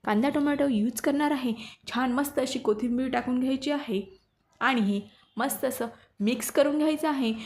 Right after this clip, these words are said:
खूप सारे पाहुणे, मेंबर असले तुमच्याकडे तर तुम्ही आधी हे असं बनवून ठेवू शकता, फक्त ओले जिन्नस टाकायचे, राहू द्यायचे, बाकी हे सर्व असं मिश्रण मिक्स करून घेऊ शकता तुम्ही.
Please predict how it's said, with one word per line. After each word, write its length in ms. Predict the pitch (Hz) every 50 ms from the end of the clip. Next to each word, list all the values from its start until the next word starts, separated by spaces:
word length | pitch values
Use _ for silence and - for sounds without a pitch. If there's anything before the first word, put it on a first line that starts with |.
| - - -
खूप 220 | - 262 269 262
सारे 260 | - - 269 233 240 240
पाहुणे, 440 | - 233 202 190 196 214 220 208
मेंबर 400 | 208 214 214 208 208 208 240 262
असले 220 | 254 254 - 233 226
तुमच्याकडे 500 | 220 220 208 214 214 208 214 208 196 196 196 - - - - - -
तर 120 | 262 240 254
तुम्ही 200 | 254 240 240 247
आधी 320 | - - 202 202 196 240
हे 160 | 247 254 262
असं 220 | 247 226 226 240 220
बनवून 300 | 208 202 202 226 247 254
ठेवू 180 | 254 277 277
शकता, 320 | 277 - 262 226 - - 214 214 -
फक्त 220 | 220 196 - -
ओले 320 | - - - 214 233 269 240
जिन्नस 380 | 262 262 262 269 277 269 - -
टाकायचे, 440 | 247 240 240 262 262 262 262 233 233
राहू 180 | 247 240 277
द्यायचे, 480 | 269 269 254 247 247 - 220 220 220 220 - - - - - -
बाकी 400 | 208 233 254 262 262 - 226 226 220 - - - _ _ -
हे 60 | 233
सर्व 280 | 226 - 277 220 208 220
असं 260 | 233 226 - 240 226 220 220 - - - -
मिश्रण 340 | 214 214 220 220 214 214 220 220 - - -
मिक्स 240 | - 226 220 220 -
करून 260 | - 247 226 233 226
घेऊ 200 | 220 214 220 254
शकता 300 | 262 - 294 294 - 247
तुम्ही. 360 | 247 247 240 220 208 196 196